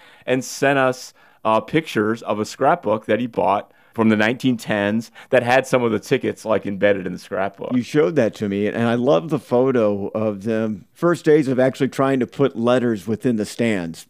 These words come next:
Speaker 1: Oh,
Speaker 2: So you
Speaker 1: right.
Speaker 2: can see the block M.
Speaker 1: Yeah, yeah. So they used to form the block M in the stands with carts and little, little flags, and they were actually in there. That was sweet. What else? We had a comment from David, who laughed about Ohio State fans and the notion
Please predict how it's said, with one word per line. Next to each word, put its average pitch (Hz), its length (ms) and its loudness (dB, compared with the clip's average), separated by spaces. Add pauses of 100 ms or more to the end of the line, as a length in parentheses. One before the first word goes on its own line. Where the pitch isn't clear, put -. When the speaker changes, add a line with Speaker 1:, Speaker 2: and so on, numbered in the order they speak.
(260)
Speaker 1:
Oh, 151 180 4
Speaker 2:
So 160 40 4
you 156 60 2
Speaker 1:
right. 165 220 4
Speaker 2:
can 143 80 2
see 135 100 0
the 113 100 0
block 101 380 0
M. 92 240 -2
Speaker 1:
Yeah, 156 220 4
yeah. 160 260 4
So 120 160 -4
they 123 100 -2
used 127 220 -4
to 120 80 -6
form 123 340 -2
the 110 80 0
block 110 400 0
M 110 380 0
in 98 80 -4
the 92 80 -4
stands 101 500 -2
with 92 220 -6
carts 101 500 0
and 98 240 -6
little, 104 260 0
little 101 200 0
flags, 110 580 -2
and 95 300 -6 (220)
they 98 140 0
were 98 220 4
actually 95 380 -4
in 92 80 -4
there. 98 140 0
That 95 120 0
was 92 100 -10
sweet. 120 600 -6 (340)
What 117 360 2
else? 104 300 2
We 110 100 0
had 110 140 2
a 98 100 2
comment 110 380 -2
from 98 220 -10
David, 117 500 2
who 104 280 -2
laughed 104 600 0
about 101 400 0
Ohio 98 380 0
State 110 280 -4
fans 123 320 -2
and 107 120 -2
the 98 60 -2
notion 113 640 -2